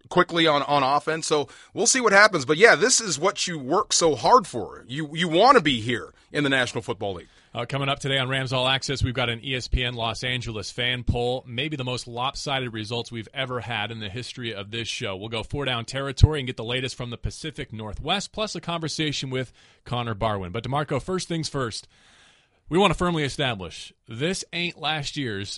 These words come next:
Speaker 1: Hmm.
Speaker 2: three and one
Speaker 1: No.
Speaker 2: Los Angeles Rams franchise.
Speaker 1: Yeah, I agree. I mean, you were there. I mean, didn't it feel like you were getting away with something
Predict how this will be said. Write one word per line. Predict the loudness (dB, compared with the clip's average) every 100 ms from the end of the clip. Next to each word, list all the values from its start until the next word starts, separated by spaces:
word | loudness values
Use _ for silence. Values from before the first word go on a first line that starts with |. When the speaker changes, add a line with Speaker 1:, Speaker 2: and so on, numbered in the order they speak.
| -2
Speaker 1:
Hmm. | 0
Speaker 2:
three | 0 -2 0
and | 0
one | 0 2 0 -2
Speaker 1:
No. | -6
Speaker 2:
Los | -2 0 0
Angeles | -4 -4 -4 -4 -6
Rams | -8 -8
franchise. | -8 -10 -10 -14 -16 -16 -18 -8
Speaker 1:
Yeah, | -2
I | 2 4
agree. | 2 0 0
I | -2
mean, | -2 -4
you | -6 -4
were | -4
there. | -2 0 2
I | 2
mean, | 0 0
didn't | -2 -4
it | -4
feel | -4 -2
like | -2 -4
you | -6
were | 0
getting | 2 2
away | 2 0 0
with | -2
something | -4 -4 -6